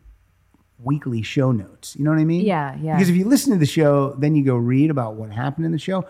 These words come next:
Speaker 1: or you're gonna read the notes first and decide if you wanna listen or not. I don't know. So I don't know. So, uh, currently, we don't have weekly show notes. If someone wants to do it,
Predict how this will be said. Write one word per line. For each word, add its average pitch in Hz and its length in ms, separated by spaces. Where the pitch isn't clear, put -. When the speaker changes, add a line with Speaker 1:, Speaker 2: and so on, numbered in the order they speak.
Speaker 1:
or 170 100
you're 147 80
gonna 156 120
read 151 180
the 147 80
notes 131 220
first 156 380
and 127 140
decide 127 320
if 117 60
you 107 100
wanna 135 240
listen 160 260
or 175 80
not. 170 180
I 165 60
don't 165 120
know. 123 160
So - 140
I 190 60
don't 196 160
know. 165 340
So, 180 300
uh, 156 360
currently, 226 520
we 160 120
don't 151 180
have 127 260
weekly 127 360
show 104 240
notes. - 340
If 123 80
someone 185 380
wants 180 300
to 202 80
do 202 200
it, 233 200